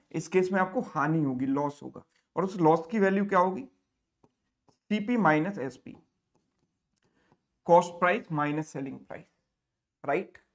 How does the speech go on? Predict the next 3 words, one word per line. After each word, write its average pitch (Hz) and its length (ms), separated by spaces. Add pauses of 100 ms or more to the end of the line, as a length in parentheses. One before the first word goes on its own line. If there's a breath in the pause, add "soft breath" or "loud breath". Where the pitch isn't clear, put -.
(120)
यस, 175 380 (360)
अच्छा। 135 440 (1160)
So, 294 220